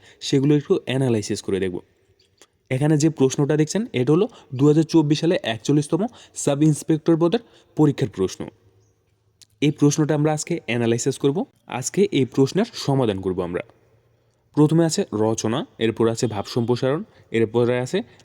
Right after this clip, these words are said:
এক কথায় প্রকাশ, এরপর আছে অর্থসহ বাক্য রচনা করুন, এরপর আছে বাংলায় অনুবাদ করা এবং দ্বিতীয় ভাগে আছে write an essay on the following, এরপর আছে make sentence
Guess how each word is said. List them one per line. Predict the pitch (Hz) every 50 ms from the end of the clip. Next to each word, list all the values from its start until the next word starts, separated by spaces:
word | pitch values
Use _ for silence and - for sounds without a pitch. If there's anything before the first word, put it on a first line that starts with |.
| _
এক | - 117 117 -
কথায় | - 131 127 139 135
প্রকাশ, | 120 - 131 120 127 143 - - - _ _ _ _ _
এরপর | - 120 120 113 123 127
আছে | 131 123 - 165 180 - - - _ _ _ -
অর্থসহ | 120 131 135 - 156 147 - 170 151
বাক্য | 123 135 127 127 - - 123
রচনা | 120 113 - 123 123 120
করুন, | 110 123 151 190 220 _ _ _ _
এরপর | - 117 113 117 123 123
আছে | 123 123 - 151 233 - _ _ _ _ _ _ _ -
বাংলায় | 123 123 135 147 156 151 156 - - -
অনুবাদ | 113 120 117 104 98 90
করা | - - 95 - - - _ _ _ -
এবং | 123 135 160 160 147 123
দ্বিতীয় | 127 139 127 - 131 120
ভাগে | 113 127 117 117 123 135
আছে | 139 139 - 190 226 294 _ _ _ _ _ _ _ _ _ _ -
write | 117 117 117 127 131 - - -
an | - 104 104 104 110 123 131 _ _ _ _ _ _ - 143
essay | 151 139 127 139 147 135
on | 131 131
the | 123 113 113
following, | - - 113 104 95 90 90 85 - - - _ _ -
এরপর | 110 117 113 123 123 131
আছে | 131 131 135 170 214 262 - _ _ _ _ _ _ _ _ 123
make | 135 143 139
sentence | - - - - 127 123 127 131 156 165 156